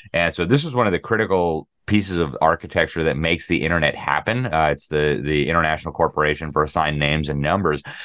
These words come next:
that kind of assigns, uh, domain names and I P addresses and all, all these different critical parts of the internet.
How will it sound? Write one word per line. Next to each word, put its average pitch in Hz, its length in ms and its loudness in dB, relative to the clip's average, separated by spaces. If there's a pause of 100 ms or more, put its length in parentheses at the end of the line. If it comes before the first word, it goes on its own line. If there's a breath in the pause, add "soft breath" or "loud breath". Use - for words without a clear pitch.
(140 loud breath)
that - 80 -4
kind 92 120 0
of 76 60 -2
assigns, 82 540 0
uh, 80 80 2
domain 76 520 0
names 87 460 0
and 69 100 0
I 67 120 0
P 104 260 -2
addresses 85 420 -2
and 78 80 -8
all, 95 160 -2
all 120 220 0
these 104 160 -6
different 92 300 0
critical 82 280 -2
parts 85 300 0
of 78 80 -4
the 71 80 -2
internet. 78 340 2